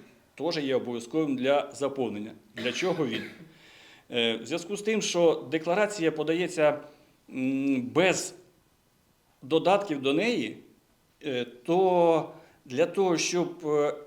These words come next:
дійсно розуміти, чи суб'єкт господарювання, який має намір виконувати роботи або експлуатувати машини, механізм питання підвід-, підвищеної небезпеки,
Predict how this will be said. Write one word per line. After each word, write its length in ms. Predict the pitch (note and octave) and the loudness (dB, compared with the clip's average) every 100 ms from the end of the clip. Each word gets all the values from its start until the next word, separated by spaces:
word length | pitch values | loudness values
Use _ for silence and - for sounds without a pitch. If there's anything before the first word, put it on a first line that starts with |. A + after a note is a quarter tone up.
| C3 | -12
дійсно 360 | C#3 F#3 - D#3 | -6 -6 -2 -2
розуміти, 480 | D3 D#3+ F#3 D#3+ B2 | 0 -2 -4 -4 -6
чи 360 | - D#3+ D3+ | 0 0 -2
суб'єкт 440 | - D3+ C#3 F3+ C3+ | -8 -8 -4 -4 -4
господарювання, 680 | C#3 D#3 D#3+ F3+ F3 C3 C3+ | -4 -4 0 4 4 4 0
який 260 | C#3 E3 | -2 -2
має 220 | D#3 D3+ | 2 2
намір 300 | D#3 D3 C3 | 4 2 2
виконувати 640 | C3 C#3+ D3+ C3+ C3 B2+ C3+ | -2 -2 -2 -2 -6 -2 -2
роботи 440 | C#3 C#3 B2+ A#2+ | -2 -2 -2 -2
або 180 | A2+ B2+ | -6 -6
експлуатувати 1200 | B2 C3+ C3+ C#3+ C3+ C3 C3 B2 B2 B2+ B2 A#2+ - - - _ - | -4 -6 -4 0 0 0 -4 -4 -4 -4 -6 -8 -14 -20 -20 _ -6
машини, 420 | C3 B2+ D3 C3 | -6 -2 0 2
механізм 420 | B2+ C3 C#3+ C3 | 0 -2 -4 -4
питання 220 | C3 C#3 | -4 -4
підвід-, 360 | C3+ C3 C3+ - _ | -4 -8 -10 -14 _
підвищеної 560 | - C3 D3+ - C3 B2+ | -10 -2 -2 0 -2 -2
небезпеки, 560 | C3 C3 D3+ C3+ A#2 | -2 -2 -2 -4 -6